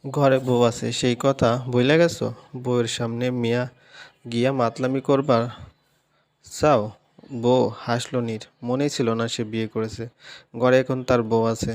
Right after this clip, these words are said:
মতিন চাচা বিড়বিড় করছে, "নতুন বউয়ের সামনে মাতলামি করবা? তুমি মদ খাইয়া আসছো, জানলে বৌমা কষ্ট পাইব না?" "হ্যাঁ, কষ্ট।" "কেন কষ্ট পাবে? আমি মদ খাই, তাতে ওর কি?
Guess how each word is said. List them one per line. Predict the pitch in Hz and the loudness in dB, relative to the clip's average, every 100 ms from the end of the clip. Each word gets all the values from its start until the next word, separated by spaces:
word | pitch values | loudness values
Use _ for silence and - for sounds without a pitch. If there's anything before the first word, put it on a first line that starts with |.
| 123 | -6
মতিন | 123 120 123 | -4 -4 -4
চাচা | 123 120 127 | -6 -4 -4
বিড়বিড় | 113 113 110 107 | -2 -4 -4 -6
করছে, | 113 - 110 - - - - - | -8 -6 -10 -12 -20 -20 -20 -10
"নতুন | 147 156 143 | -2 0 2
বউয়ের | 143 139 | 2 2
সামনে | 156 143 143 | 0 -2 0
মাতলামি | 123 113 117 117 | 0 0 0 0
করবা? | 113 117 117 110 110 _ | 0 2 2 -2 -6 _
তুমি | - 123 | -6 -6
মদ | 123 117 117 | -4 -4 -4
খাইয়া | - 127 127 | 0 2 4
আসছো, | 127 - 117 110 _ - 120 | 2 -2 -6 -6 _ -20 0
জানলে | 117 120 120 120 | 2 2 2 0
বৌমা | 107 117 117 117 | 2 0 2 0
কষ্ট | 117 113 123 | -2 -2 -6
পাইব | 113 107 113 117 _ _ _ _ _ | -4 -4 -6 -14 _ _ _ _ _
না?" | 123 143 - _ _ _ | -2 -2 -6 _ _ _
"হ্যাঁ, | 120 110 110 _ - | -6 -6 -10 _ -8
কষ্ট।" | 117 - - 120 - _ _ _ _ _ _ | -8 -8 -10 -12 -12 _ _ _ _ _ _
"কেন | 127 139 | -6 -4
কষ্ট | 139 123 117 113 | -2 -2 -2 -2
পাবে? | 110 107 107 - _ _ _ _ _ | -2 -2 -6 -10 _ _ _ _ _
আমি | 117 117 | -6 -4
মদ | 117 117 - | -4 -6 -8
খাই, | - 117 120 - - - _ | 0 2 2 -6 -20 -20 _
তাতে | 117 113 123 | -6 2 4
ওর | 123 | 4
কি? | - 107 | 2 -6